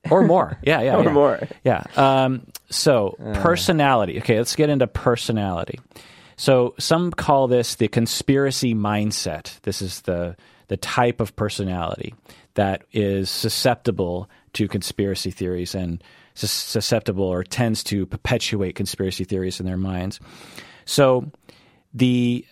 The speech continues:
Speaker 1: uh, personality traits that are associated with the conspiracy mindset are, th-, and research shows all this, are interpersonal paranoia, which kinda makes sense.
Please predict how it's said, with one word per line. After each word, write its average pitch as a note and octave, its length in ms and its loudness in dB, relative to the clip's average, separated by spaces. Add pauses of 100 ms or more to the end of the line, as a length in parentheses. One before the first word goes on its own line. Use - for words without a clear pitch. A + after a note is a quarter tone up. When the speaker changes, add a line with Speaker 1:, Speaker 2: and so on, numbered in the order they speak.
Speaker 1:
uh, A2 400 2 (260)
personality C#3+ 640 4
traits A2 380 -2
that G#2+ 120 2
are G#2 80 2
associated G2+ 1000 -2 (380)
with A#2+ 340 2
the A2+ 60 2
conspiracy G#2 600 -2
mindset F#2+ 520 -2 (800)
are, A2 220 4
th-, - 200 -12 (120)
and A2+ 180 2
research A2+ 340 0
shows G#2 320 0
all F2+ 140 -2
this, F2 320 -8 (440)
are G#2 460 2
interpersonal C#3 920 0
paranoia, F2+ 640 -4
which - 140 -10
kinda D3+ 180 2
makes B2 200 -2
sense. - 320 -8